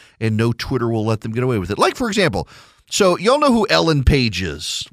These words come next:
Uh, there was that movie Juno. Turned out to be, like, the anthem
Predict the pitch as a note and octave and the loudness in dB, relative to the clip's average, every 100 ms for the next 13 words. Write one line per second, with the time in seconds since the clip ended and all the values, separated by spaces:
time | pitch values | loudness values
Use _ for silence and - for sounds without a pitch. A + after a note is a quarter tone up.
0 | _ A2+ A#2 B2 D#3 C#3+ D#3 F3 A3+ G#3+ | _ -2 0 2 0 0 0 0 0 -2
1 | B2+ - C#3+ C3 F2 F#2 - G#3+ G3+ F3+ | -2 0 0 0 -2 -2 0 2 2 0
2 | C#3 D3 C#3 B2+ - - C3 D3 B2 C#3+ | -4 -4 -4 -6 -8 -8 -4 -4 -2 -6
3 | - E3+ G#3 - G3 E3 C#3+ | -4 -4 -4 -2 -2 -2 -4